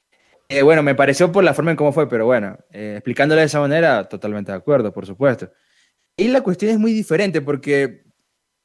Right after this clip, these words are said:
tal vez el, en este caso, bueno, ya, ya abarcando ya de lleno lo que es el var, las personas que conforman el var,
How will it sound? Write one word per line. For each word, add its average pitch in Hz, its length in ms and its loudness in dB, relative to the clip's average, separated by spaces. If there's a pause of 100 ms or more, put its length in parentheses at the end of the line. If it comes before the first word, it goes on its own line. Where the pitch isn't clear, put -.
(120)
tal 202 160 -2
vez 240 160 -8
el, 147 540 -6 (640)
en 202 60 -8
este 214 140 -2
caso, 208 240 2
bueno, 185 180 4
ya, 147 400 0
ya 143 140 -2
abarcando 165 440 0
ya 151 320 0
de 131 160 -4
lleno 151 280 -2
lo 135 160 -2
que 131 140 -18
es 131 40 -12
el 131 140 -4
var, 120 220 0
las 123 160 -6
personas 139 380 -4
que 127 120 -10
conforman 127 500 -2
el 117 80 0
var, 104 240 -2